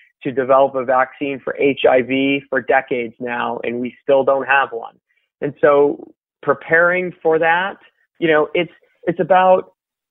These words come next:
uh, as the saying goes, hope for the best, plan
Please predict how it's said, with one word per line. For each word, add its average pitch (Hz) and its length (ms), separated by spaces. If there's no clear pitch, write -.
uh, 147 380
as 151 240
the 147 180
saying 151 320
goes, 143 420
hope 175 220
for 170 80
the 143 100
best, 147 360
plan 151 300